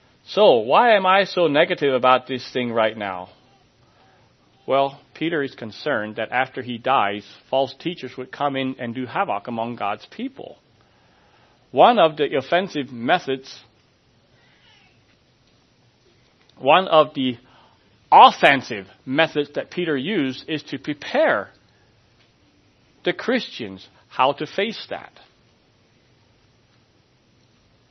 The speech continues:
Now, if that's necessary then, how much is it now? Paul says in the last days,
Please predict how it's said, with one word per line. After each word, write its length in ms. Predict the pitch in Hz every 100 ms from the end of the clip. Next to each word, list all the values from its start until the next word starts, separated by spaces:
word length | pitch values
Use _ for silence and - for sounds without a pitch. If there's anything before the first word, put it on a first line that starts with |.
| _ _ _ _ _ _ _ _ - - _ _
Now, 260 | 143 185 151
if 160 | 156 151
that's 260 | 202 233
necessary 600 | - 180 190 156 151 123
then, 460 | 113 147 143 113 120 - - -
how 180 | - 131
much 280 | 131 135 -
is 140 | 131
it 100 | 110
now? 420 | 98 120 101 85 85 - _ _ _ _ _ _ _ _ _ _ _ _
Paul 240 | - 131 160
says 380 | - 143 143 127
in 80 |
the 80 | 117
last 400 | 113 127 135 -
days, 360 | 139 143 120